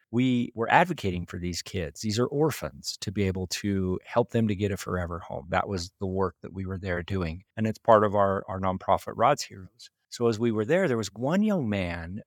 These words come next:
um, his name is Angel, who was just an awesome young man. And in fact, it was the weirdest thing. He actually looked like Ridge, like Ridge's Latino version of himself.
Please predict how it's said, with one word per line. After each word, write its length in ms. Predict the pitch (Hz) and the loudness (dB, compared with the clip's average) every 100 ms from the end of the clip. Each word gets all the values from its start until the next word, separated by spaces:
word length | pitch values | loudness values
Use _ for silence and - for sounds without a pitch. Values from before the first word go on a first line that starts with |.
| - | -10
um, 240 | 95 92 | -8 -6
his 180 | 101 104 | -6 -2
name 200 | 107 123 | 0 0
is 100 | 127 | 0
Angel, 580 | 85 80 80 87 98 - _ - | -2 -4 -10 -14 -14 -16 _ 0
who 380 | 117 113 107 - - | 2 2 0 -4 -8
was 280 | 107 110 98 | -2 -2 0
just 240 | 180 - _ | 0 -2 _
an 140 | 98 | -6
awesome 420 | - 123 143 143 131 | -2 -2 0 0 2
young 220 | 123 107 | 2 2
man. 480 | 120 98 76 82 - - | 0 0 -4 -10 -14 -10
And 400 | 101 101 98 98 - | -6 -4 -2 -4 -4
in 140 | 107 | -4
fact, 480 | - 120 107 - - _ | 2 2 2 -2 -20 _
it 220 | - 110 113 | -2 -2 -2
was 160 | 110 | -2
the 100 | 113 | 0
weirdest 460 | 110 160 180 135 - | 2 4 4 2 0
thing. 300 | 131 107 101 | 0 2 0
He 260 | - 120 | -2 -2
actually 360 | 131 151 - 139 | 0 0 0 0
looked 460 | 101 104 120 - 101 | 2 2 2 -2 -2
like 260 | 92 - | -2 -2
Ridge, 560 | 95 90 58 - - - _ - | -4 -4 -4 -10 -16 -18 _ -6
like 220 | 98 95 | -6 -2
Ridge's 460 | 107 117 120 98 - - | 2 2 2 -2 -6 -8
Latino 680 | 107 107 107 - 120 113 101 | 0 2 0 0 2 2 2
version 400 | 95 87 87 80 | 0 -2 -4 -8
of 100 | 87 | -10
himself. 560 | 80 - - 69 - | -10 -8 -8 -10 -10